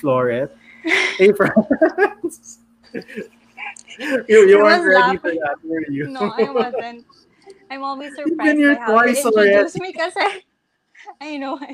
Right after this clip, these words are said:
Speaker 2: Hey, Pao, thank you for having me again. I'm really excited for this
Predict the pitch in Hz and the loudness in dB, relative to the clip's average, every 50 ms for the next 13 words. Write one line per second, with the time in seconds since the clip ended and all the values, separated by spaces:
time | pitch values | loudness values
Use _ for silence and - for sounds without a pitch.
0 | 247 262 _ _ _ _ _ _ _ _ _ - - - - - - _ - 320 | -18 -20 _ _ _ _ _ _ _ _ _ -20 -20 -20 -20 -20 -20 _ -12 -10
1 | 320 330 - - 277 269 262 262 262 262 262 262 - 277 277 269 285 - 302 294 | -10 -10 -8 -6 -4 -2 -2 -4 -4 -8 -10 -14 -16 -18 -18 -18 -20 -18 -18 -16
2 | 269 247 233 233 208 240 247 240 233 226 226 226 208 196 180 180 196 220 220 220 | -14 -12 -14 -14 -14 -16 -20 -20 -20 -18 -18 -18 -16 -18 -18 -16 -16 -16 -16 -16
3 | 208 202 208 202 202 _ - 214 190 180 - 190 196 _ _ - - - - - | -16 -14 -14 -16 -16 _ -10 -10 -10 -8 -10 -12 -16 _ _ -20 -20 -20 -20 -20
4 | _ _ | _ _